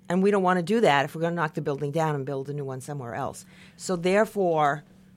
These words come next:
the elevator has got to go on the exterior of the building. And that's the conundrum now. We thought we had a spot to put it,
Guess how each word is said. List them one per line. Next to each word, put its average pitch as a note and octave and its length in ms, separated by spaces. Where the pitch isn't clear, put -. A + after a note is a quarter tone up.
the E3 200
elevator F3+ 440
has D#3+ 180
got D#3+ 180
to E3 80
go C#3+ 200
on C#3+ 120
the C#3 220
exterior C3 840
of A#2 160
the B2+ 80
building. C3 480
And C3+ 300
that's D3+ 360
the C#3 120
conundrum C3+ 760
now. B2 360
We A2+ 120
thought - 360
we E3 120
had D3+ 180
a C3+ 40
spot - 480
to C3 80
put C3 240
it, A#2+ 180